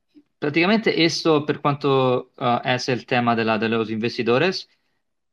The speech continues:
También uno de los nuestros investidores es muy, ah, ah, tiene muchos contactos con, con la comunidad, ah,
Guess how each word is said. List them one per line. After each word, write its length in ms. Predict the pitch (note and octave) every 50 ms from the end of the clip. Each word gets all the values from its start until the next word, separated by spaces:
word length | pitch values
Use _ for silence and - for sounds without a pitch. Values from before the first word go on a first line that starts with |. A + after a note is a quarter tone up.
| _ -
También 480 | - E3 F3 F3 F#3+ G#3+ A3+ A3 G3 -
uno 200 | E3+ D#3 D#3+ E3
de 80 | D#3 E3
los 240 | D#3 D3+ C#3 B2+
nuestros 480 | C#3+ D3 C#3+ - - - C#3+ C3+ - -
investidores 580 | D3+ C#3 C3+ C3 - C#3 C3 C3+ D3 D#3+ D3+ -
es 220 | C3+ A2+ - -
muy, 580 | C3 B2+ C3 C3+ C#3 C#3 C3+ B2+ B2+ - - _ -
ah, 560 | A2 A2 A2 G#2+ G#2+ G#2 G#2 G#2 G#2+ G#2 - _
ah, 340 | - A2 G#2+ G#2 A2 A2+ A2 - _ _ _
tiene 200 | - - C#3+ C3+
muchos 360 | C3 C3+ D3+ E3 D3+ E3+ C#3+ -
contactos 580 | - C#3 A#2+ - A#2+ B2+ - - D3 D3 -
con, 260 | - C#3+ B2+ B2 A#2+ A#2
con 200 | - C3 A#2+ A#2
la 120 | A#2 A#2 -
comunidad, 480 | C3 B2 A#2+ A#2+ A2+ B2 A#2+ A#2+ A2 A#2
ah, 300 | A#2 A2+ A2 A2 G#2